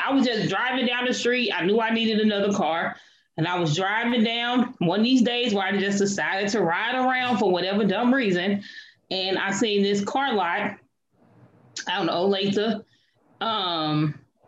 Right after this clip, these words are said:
and he was going out of business. He has another, he has another car shop on the Missouri side, way on the Missouri side in Lee Summit, but he didn't have enough space to put those vehicles,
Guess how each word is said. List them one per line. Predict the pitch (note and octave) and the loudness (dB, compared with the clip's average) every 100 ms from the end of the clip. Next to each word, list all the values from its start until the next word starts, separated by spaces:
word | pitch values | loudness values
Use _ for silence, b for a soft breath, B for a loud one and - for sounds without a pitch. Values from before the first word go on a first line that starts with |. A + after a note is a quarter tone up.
| _ | _
and | G3 G3+ | -6 -2
he | G#3 | 2
was | G#3+ | 4
going | F#3+ G#3+ | 2 0
out | G3+ | 0
of | A3 | 0
business. | D4 D#4+ C3+ C#3 - _ _ _ - _ b b b _ | 0 0 0 -2 -6 _ _ _ -20 _ b b b _
He | - G#3+ | -2 0
has | A#3+ B3+ G3+ | 0 -2 -2
another, | F#3+ F#3+ A#3+ C4+ A#3+ | 0 0 2 2 0
he | A3 C4 | 2 0
has | A#3+ | 0
another | G3+ A#3+ G#3+ E3 | 0 0 0 -2
car | C4 - | 0 -2
shop | - F3 D#3+ - - B B B - - - | -2 -2 -2 -4 -6 B B B -20 -16 -4
on | G#3 F#3+ | 0 2
the | F3 | 4
Missouri | E3+ E3+ A#3 C4 B3+ | 4 2 2 2 0
side, | - F#3+ D#3 C#3+ | -2 -4 -2 2
way | D3 G3 F#3+ | 2 2 2
on | D#3+ | 2
the | |
Missouri | D3+ D3 D3+ C#3+ | 2 2 2 0
side | D3 D3 C#3+ C#3+ E3+ | 0 -2 -2 -2 0
in | E3 | 2
Lee | G3+ F3 | 2 0
Summit, | C#3+ C#4 A#3+ D#3+ C#3 - | -4 -4 -2 -2 -4 -6
but | D#3+ C4 A3 E3+ - - b b b b - | -4 -2 -2 -4 -8 -12 b b b b -4
he | B3 | -2
didn't | A#3+ G3+ | 0 0
have | G#3 G#3+ G3+ E3+ | -2 -2 -2 0
enough | F3+ G3 F#3 - | 0 0 -2 -6
space | - A#3 A#3+ - | -6 -4 -4 -2
to | - G3+ | -2 0
put | G#3+ E3+ | 0 0
those | F#3+ D#3 D3+ | 0 0 4
vehicles, | C#3+ G#3 A#3 D3+ E3+ C#3 C#3 | 4 4 2 0 2 2 2